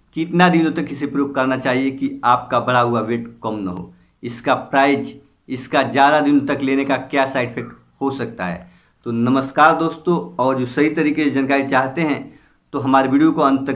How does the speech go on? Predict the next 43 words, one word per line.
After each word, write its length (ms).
देखें 400
कि 80
आपको 240
पूरा 220
clear 480
समझ 260
में 360
आ 120
जाए। 280
और 100
हमारे 200
चैनल 160
में 120
नए 180
हैं, 160
subscribe 500
नहीं 220
किए 160
हैं, 80
subscribe 680
अवश्य 320
कर 160
लें, 260
क्योंकि 320
health 220
के 160
relative 380
में 80
वीडियो 240
लाता 280
रहता 280
हूं। 120
तो 100
Health 360
Plus 240
capsule, 540
यानी 200
कि 100
आप 140
बहुत 300
दुबले 260
पतले 320
हैं, 360